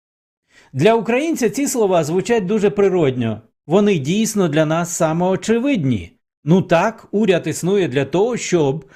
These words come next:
ми могли користуватися даними Богом невідчужуваними правами. Але для московита це щось незрозуміле і чуже. Уряд?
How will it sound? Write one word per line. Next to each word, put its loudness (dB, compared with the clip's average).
ми 2
могли 2
користуватися 0
даними 2
Богом 0
невідчужуваними 0
правами. -2
Але 0
для 0
московита -2
це -2
щось -2
незрозуміле 0
і -2
чуже. -2
Уряд? -2